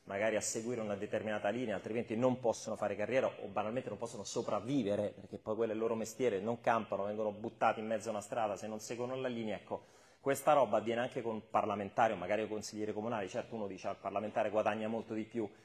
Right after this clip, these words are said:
Sì, però pensa sempre: "So soltanto cinque anni, se voglio trasformare questi cinque anni in dieci, in quindici, devo, eh, allinearmi". Io questa roba l'ho vista. E l'unica cosa che, mm,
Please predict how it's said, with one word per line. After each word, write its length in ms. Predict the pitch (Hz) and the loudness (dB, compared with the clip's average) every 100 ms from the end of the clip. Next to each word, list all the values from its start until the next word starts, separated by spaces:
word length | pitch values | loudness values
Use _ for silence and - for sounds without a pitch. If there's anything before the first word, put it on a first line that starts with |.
| - - | -20 -2
Sì, 160 | 143 | -2
però 240 | - 131 - | 6 6 8
pensa 340 | 123 120 127 | 4 6 4
sempre: 360 | 131 117 - 101 | 4 2 0 -4
"So 120 | 107 | -4
soltanto 520 | - 120 127 117 120 | -4 -2 0 0 -2
cinque 320 | 127 131 139 | -4 2 4
anni, 280 | 123 117 98 | 4 4 0
se 120 | 101 | -2
voglio 200 | 101 110 | -2 -2
trasformare 520 | 110 101 117 107 107 | -2 -4 -4 -4 -4
questi 240 | 104 - 107 | -6 -8 -8
cinque 260 | 117 120 | -6 -2
anni 140 | 110 110 | 0 0
in 80 | 113 | -2
dieci, 240 | 107 - | -4 -4
in 120 | 120 | -6
quindici, 440 | 120 107 98 92 98 | -4 -4 -6 -6 -4
devo, 320 | 104 98 - - - - _ _ | -2 -2 -6 -12 -20 -20 _ _
eh, 340 | - 87 87 - | -6 -6 -6 -8
allinearmi". 720 | 101 95 98 87 82 92 87 - _ _ _ | -8 -6 -6 -6 -6 -8 -14 -18 _ _ _
Io 120 | 151 147 | -4 -2
questa 240 | 117 123 | -2 0
roba 200 | 127 113 | 0 0
l'ho 120 | 104 | -4
vista. 420 | 92 87 - - 85 _ _ _ _ _ _ _ _ _ - - - _ _ _ _ _ _ - | -6 -10 -10 -14 -18 _ _ _ _ _ _ _ _ _ -20 -20 -20 _ _ _ _ _ _ 0
E 60 | 139 | 4
l'unica 320 | 196 196 160 | 6 6 6
cosa 300 | 147 120 113 | 6 4 4
che, 200 | 98 90 | 0 -2
mm, 120 | 107 | -4